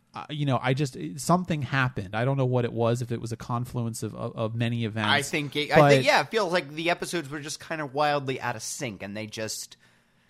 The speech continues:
Speaker 2: for whatever
Speaker 1: It, it
Speaker 2: reason, they balanced it right now.
Speaker 1: Yeah, it's, it seems like the show, you know, the actors seem really engaged.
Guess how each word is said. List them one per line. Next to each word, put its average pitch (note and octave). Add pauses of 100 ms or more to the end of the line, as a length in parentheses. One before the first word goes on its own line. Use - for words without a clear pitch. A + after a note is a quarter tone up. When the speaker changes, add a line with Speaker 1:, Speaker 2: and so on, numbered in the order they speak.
(380)
Speaker 2:
for F3
whatever E3+
Speaker 1:
It, F3+
it E3+
Speaker 2:
reason, D#3+
they C#3+
balanced A#2
it F2+
right G2
now. - (160)
Speaker 1:
Yeah, G3
it's, B2+
it E3
seems G#3
like D3
the B2+
show, A#2+ (360)
you C3+
know, A#2+
the A#2
actors A#2+
seem A#2+
really A#2
engaged. A2